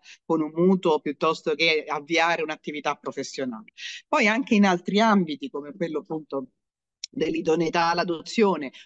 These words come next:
o anche in ambito lavorativo, soprattutto nelle fasi di, eh, selezione concorsuale, quindi all'inizio dell'attivi-, del,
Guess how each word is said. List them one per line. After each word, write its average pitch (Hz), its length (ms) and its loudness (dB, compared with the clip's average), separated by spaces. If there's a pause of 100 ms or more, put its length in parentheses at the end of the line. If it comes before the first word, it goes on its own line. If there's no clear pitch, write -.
o 185 140 -2
anche 220 320 2
in 165 100 -4
ambito 180 320 0
lavorativo, 156 540 -2
soprattutto 147 360 -8
nelle 156 200 0
fasi 180 300 -2
di, 151 180 -10 (260)
eh, 151 220 -2
selezione 175 520 0
concorsuale, 156 840 0
quindi 151 240 -6
all'inizio 151 600 0
dell'attivi-, 135 720 -6
del, 131 280 -10